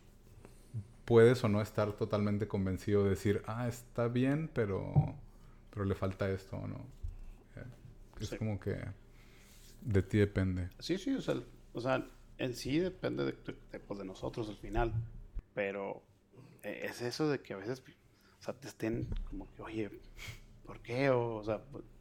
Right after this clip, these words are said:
Speaker 2: hace, o sea,
Speaker 1: Porque
Speaker 2: yo
Speaker 1: tiene
Speaker 2: digo,
Speaker 1: que haber eso.
Speaker 2: "Ah, exacto, pues yo lo decido, o sea, es mi decisión, o sea, yo sabré cuándo hacerlo,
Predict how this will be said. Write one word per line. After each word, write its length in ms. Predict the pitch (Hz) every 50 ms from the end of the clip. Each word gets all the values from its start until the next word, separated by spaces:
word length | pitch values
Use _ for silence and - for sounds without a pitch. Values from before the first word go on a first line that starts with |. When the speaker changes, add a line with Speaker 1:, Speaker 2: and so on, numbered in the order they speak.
| - -
Speaker 2:
hace, 200 | - - 117 123
o 280 | 113 - - - - -
sea, 20 |
Speaker 1:
Porque 200 | - 95 - -
Speaker 2:
yo 40 | 95
Speaker 1:
tiene 160 | - 101 107 110
Speaker 2:
digo, 60 | -
Speaker 1:
que 60 | -
haber 160 | 101 101 101
eso. 200 | 98 95 - - -
Speaker 2:
"Ah, 120 | - 117 117
exacto, 340 | 110 127 127 123 - 123 -
pues 140 | - - -
yo 100 | - -
lo 120 | 117 135
decido, 400 | 143 143 135 - - 139 156 156
o 20 | 139
sea, 260 | - 120 113 110 98 - - - -
es 100 | - -
mi 120 | 110 113 120
decisión, 580 | 135 127 120 107 - - 110 113 117 120 120
o 60 | 113 107
sea, 100 | 104 101
yo 80 | 107
sabré 300 | 107 139 131 127 135 -
cuándo 320 | - 131 127 123 123 123 120
hacerlo, 520 | 120 - 120 117 113 113 113 110 104 104